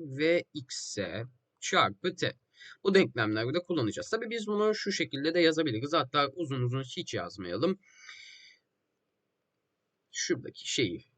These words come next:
silelim ve yerine eksi i,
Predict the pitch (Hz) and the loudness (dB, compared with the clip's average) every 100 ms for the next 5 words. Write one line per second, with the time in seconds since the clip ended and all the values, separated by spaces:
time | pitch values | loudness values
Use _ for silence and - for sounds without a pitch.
0 | _ - - - - 104 90 107 151 175 | _ -18 -14 -12 -10 -8 -2 0 2 2
1 | 170 156 _ 143 123 127 127 127 151 113 | 0 -4 _ -6 0 2 2 2 0 0
2 | 101 131 143 139 _ _ _ _ _ _ | 0 0 0 -2 _ _ _ _ _ _
3 | _ _ _ _ _ - 135 123 - - | _ _ _ _ _ -6 -6 -6 -12 -12
4 | - 147 147 | -8 -4 -4